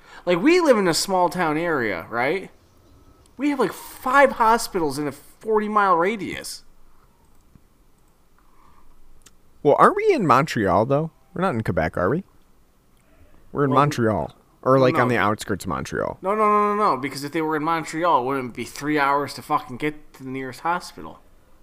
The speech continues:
Speaker 1: So they're up in, like, northern farmland up there.
Speaker 2: Yeah, I guess so. Yeah, the hospital is in Montreal. The, wherever they are is on the outskirts of that.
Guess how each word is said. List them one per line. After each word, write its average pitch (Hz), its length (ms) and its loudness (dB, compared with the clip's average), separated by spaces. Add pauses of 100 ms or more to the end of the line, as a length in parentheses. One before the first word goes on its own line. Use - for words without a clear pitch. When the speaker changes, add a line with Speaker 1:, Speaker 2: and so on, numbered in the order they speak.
(540)
Speaker 1:
So 131 200 -10
they're 156 280 2
up 165 180 2
in, 143 80 0
like, 139 180 -2
northern 135 380 -4
farmland 131 720 -4
up 92 120 -6
there. 143 160 4
Speaker 2:
Yeah, 131 100 6
I 123 80 2
guess 117 180 0
so. 110 240 2
Yeah, 104 240 4
the 110 120 4
hospital 135 500 4
is 110 120 0
in 107 80 -2
Montreal. 78 640 -4 (320)
The, 98 400 2 (720)
wherever 120 400 8
they 120 200 8
are 92 280 4
is 95 240 -2 (160)
on 95 120 0
the 101 120 2
outskirts 90 500 -2
of 64 100 -10
that. 53 260 -6